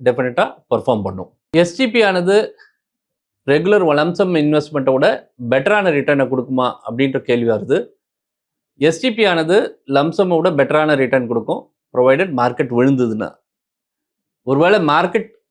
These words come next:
உயரமா போச்சு இல்ல அதிகமா போச்சு அப்படின்னா லம்ப் சம் இன்வெஸ்ட்மெண்ட் will outperform well.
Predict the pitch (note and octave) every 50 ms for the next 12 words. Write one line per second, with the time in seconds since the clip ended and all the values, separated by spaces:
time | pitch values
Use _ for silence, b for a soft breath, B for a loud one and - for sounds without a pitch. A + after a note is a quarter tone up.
0 | _ _ _ _ _ _ C3+ C3+ C#3 D#3+ F3+ G3+ G3 F#3 E3+ C#3+ C3+ B2+ A#2 -
1 | D3+ D#3+ E3 C#3+ C3 B2+ B2+ C#3+ E3+ F3+ G3 F3+ D3+ C#3+ C#3+ C#3 - D3+ C3 A#2+
2 | A#2 B2+ A#2+ A#2 A2+ A#2 B2+ D#3 G#3 - - _ _ _ - B2 B2+ C3 C#3+ C#3+
3 | F3+ E3 D3 C3+ B2 B2 A#2+ - - D#3+ G3+ G3+ - - A#2 A#2 A#2+ A#2 A2+ A#2
4 | A2+ G#2+ - A#2 A2 - A#2+ A2 G#2+ G#2+ G#2+ G#2 F#2+